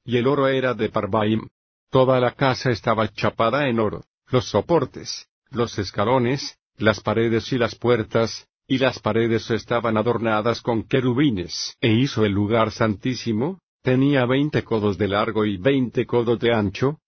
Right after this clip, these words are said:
como la casa más grande, y estaba revestido por todas partes con el mejor oro.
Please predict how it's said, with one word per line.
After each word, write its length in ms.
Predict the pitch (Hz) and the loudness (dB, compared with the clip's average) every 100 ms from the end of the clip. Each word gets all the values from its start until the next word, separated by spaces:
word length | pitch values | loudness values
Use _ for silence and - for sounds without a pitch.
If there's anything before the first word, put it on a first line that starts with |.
| _ | _
como 240 | - 101 101 | -2 0 0
la 100 | 98 | 0
casa 380 | 120 110 120 | 0 0 0
más 260 | 117 151 123 | 2 2 0
grande, 560 | 127 131 117 92 82 - _ - | 0 0 0 -4 -6 -10 _ -6
y 160 | 113 | -2
estaba 400 | 110 - 156 131 | -2 -2 -2 0
revestido 600 | 127 131 110 - 127 113 | -2 0 -2 -2 -2 -2
por 240 | - 123 110 | 0 -2 -2
todas 440 | - 185 190 170 | 0 0 2 -2
partes 420 | - 120 - 135 | -6 -6 -6 -8
con 200 | - 120 | -2 0
el 120 | 113 101 | 2 2
mejor 400 | 107 - 143 160 | 0 0 0 2
oro. 320 | 123 80 | 0 -4